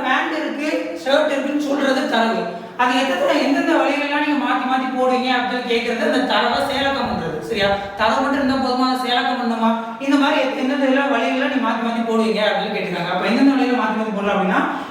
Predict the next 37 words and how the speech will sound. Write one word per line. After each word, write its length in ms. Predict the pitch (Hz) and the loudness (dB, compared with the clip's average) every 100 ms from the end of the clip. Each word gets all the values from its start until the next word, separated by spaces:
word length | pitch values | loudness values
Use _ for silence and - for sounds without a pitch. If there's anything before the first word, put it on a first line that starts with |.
| - | 0
இந்தந்த 240 | 262 294 262 | 4 4 4
வழியெல்லாம் 320 | 220 - 254 | 0 -2 -2
மாத்தி 160 | 220 190 | -2 -2
மாத்தி 160 | 185 185 170 | -2 -2 -4
போடலாம். 260 | 160 156 190 | -4 -4 0
சரியா? 200 | 190 190 - - 226 | 2 2 0 -2 2
முதல்ல 280 | 262 277 269 | 2 2 2
என்ன? 120 | 233 233 233 226 | 0 0 -2 0
கருப்பு 300 | 233 254 285 - - | 0 0 -2 -4 -4
வெர்சஸ் 420 | 196 202 240 247 254 | -2 0 0 -2 -2
வெள்ளை. 220 | 190 190 175 170 - 247 | -2 0 -2 -4 -4 0
கருப்பு 240 | 247 185 | 2 2
கலர் 260 | 269 240 233 | 2 2 0
பேண்ட்டுக்கு 340 | 226 226 220 233 | 0 0 0 0
வெள்ளை 180 | 220 | 0
சட்டை 200 | 226 226 208 | -2 -2 -2
போடலாம். 320 | 196 175 175 - - | 0 0 -2 -6 -4
சரி, 120 | 302 294 | 2 2
வெள்ளை 160 | 294 285 | 2 0
சட்டை 180 | 262 - | 0 -2
பிடிக்கல 260 | 262 240 247 220 - - - - | -2 0 0 0 -4 -8 -10 -2
அப்படின்னா 240 | 233 262 294 | 0 2 2
நீல 140 | 285 294 - | 2 2 2
கலர் 220 | 226 226 | 0 -2
போட்டுக்கலாம். 360 | 185 165 170 240 | -2 -4 -4 -4
அப்ப 100 | 226 226 | 0 2
கருப்பு, 280 | 226 226 294 - | 2 0 -2 -2
நீலம். 280 | 226 190 - - - - | -2 -2 -4 -8 -10 -2
சரி, 160 | 453 294 | 4 4
நீலம் 320 | 330 330 330 | 6 4 2
பிடிக்கல 260 | 294 277 254 | -2 0 0
அப்படின்னா 260 | 254 254 - | 0 -2 -2
சிவப்பு. 320 | 262 262 - 190 185 - | 0 -2 -2 -4 -6 -6
அப்ப 100 | 233 254 254 | -2 2 4
கருப்பு, 300 | 254 285 339 370 - - - | 4 0 -2 -4 -6 -12 -6
சிவப்பு. 320 | 254 214 196 190 - - - | -2 0 0 -4 -6 -8 -2
அப்போ 140 | 262 | 4